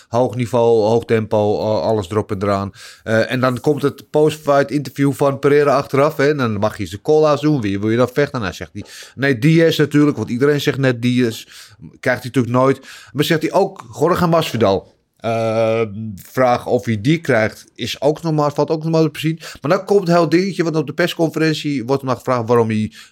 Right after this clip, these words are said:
eh, Masvidal uit, eh, uitroept of, eh, wilde. Ehm, dan zei hij dat Masvidal zat in de D M's van zijn vrouw.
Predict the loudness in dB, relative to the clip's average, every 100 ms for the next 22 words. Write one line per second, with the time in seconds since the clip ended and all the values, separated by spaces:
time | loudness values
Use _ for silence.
0 | _ -2 0 0 0 2 4 4 4 0
1 | -4 -2 2 2 2 2 0 -2 -4 0
2 | 2 2 4 4 4 0 -2 -20 -20 -10
3 | -2 0 0 -6 -10 -8 -2 -2 0 -2
4 | 0 -2 0 0 2 0 0 0 0 2
5 | 2 2 0 -2 -2 0 2 0